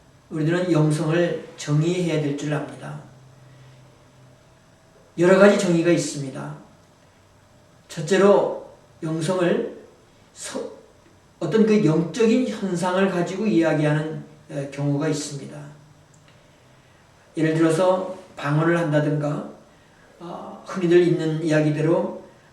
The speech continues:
어떤 사람의, 어, 미래를, 앞날을 예측한다든가, 어, 또 남보다 더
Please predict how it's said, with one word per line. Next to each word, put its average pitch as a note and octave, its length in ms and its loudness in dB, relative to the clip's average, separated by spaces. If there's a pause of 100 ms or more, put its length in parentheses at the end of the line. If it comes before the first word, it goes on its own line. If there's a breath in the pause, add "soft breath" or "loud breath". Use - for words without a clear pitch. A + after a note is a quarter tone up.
어떤 D#3+ 220 -4
사람의, E3 800 0 (100)
어, - 340 -16 (280)
미래를, F3 680 4
앞날을 E3 600 0
예측한다든가, C#3+ 1200 -4 (1300 soft breath)
어, D3 320 -14 (680)
또 D#3+ 320 2
남보다 F3 800 4 (840)
더 E3+ 640 0